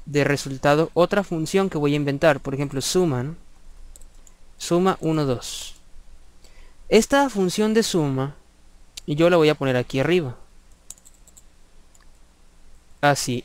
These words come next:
int A, int B. Y aquí directamente voy a devolver A más B. Es decir, esta no tiene prototipo, tiene implementación solamente.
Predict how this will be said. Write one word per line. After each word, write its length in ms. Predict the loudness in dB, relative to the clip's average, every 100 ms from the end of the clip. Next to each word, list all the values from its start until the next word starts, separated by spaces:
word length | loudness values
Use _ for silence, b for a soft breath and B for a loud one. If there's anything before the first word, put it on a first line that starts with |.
| -2
int 360 | 0 0 -2 -2
A, 280 | 2 2 0 -4
int 360 | -4 -4 -6 -12 -10
B. 340 | -2 0 0 -4
Y 100 | 0
aquí 300 | 0 0 -6
directamente 760 | 0 0 0 -2 -2 -2 -4 -10 -12 -8
voy 200 | -2 0
a 80 |
devolver 520 | 0 0 0 2 0 -2 -14 -8 2
A 260 | 4 4
más 260 | 2 -2 0
B. 200 | 0 -2 -6 -20 -20 -20 B B B B B
Es 120 | 2
decir, 300 | 4 2 0 2
esta 320 | 0 2 2
no 200 | 2 2
tiene 280 | 2 2 2
prototipo, 600 | 0 0 2 0 0 -12 -4
tiene 280 | 0 2 2
implementación 1040 | -2 -2 0 0 0 -2 -2 0 0 -2 -6
solamente. 680 | -2 0 2 0 -6 -10